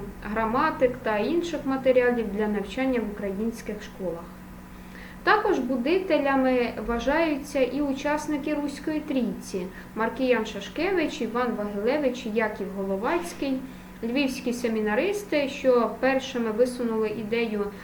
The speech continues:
єдності українського народу на Надніпрянщині і західноукраїнських землях, і, е, виступили за популяризацію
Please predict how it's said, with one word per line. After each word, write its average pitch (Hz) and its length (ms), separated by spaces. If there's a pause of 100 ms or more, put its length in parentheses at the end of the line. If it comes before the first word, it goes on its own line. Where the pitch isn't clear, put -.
(160)
єдності 208 760 (100)
українського 208 540
народу 190 480 (560)
на 196 140
Надніпрянщині 208 880
і - 20
західноукраїнських 320 1040
землях, 262 400 (500)
і, 302 220
е, 247 280 (180)
виступили 262 720
за 233 440
популяризацію 254 1000